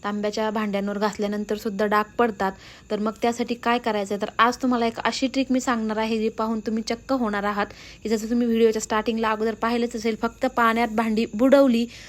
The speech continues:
बुडवून वरती काढली की भांडी स्वच्छ होतात. तर, अ,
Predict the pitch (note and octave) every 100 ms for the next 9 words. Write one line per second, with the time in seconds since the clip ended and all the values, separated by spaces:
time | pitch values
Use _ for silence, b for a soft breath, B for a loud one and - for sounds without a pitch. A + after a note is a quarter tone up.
0 | B G#3+ A#3+ A#3 A3+ A3+ A#3 A#3+ B3 A#3
1 | A#3 A#3 G#3+ G#3+ G#3 A#3 - B3+ A3 F#3
2 | G3+ - B B - A3 A3 A3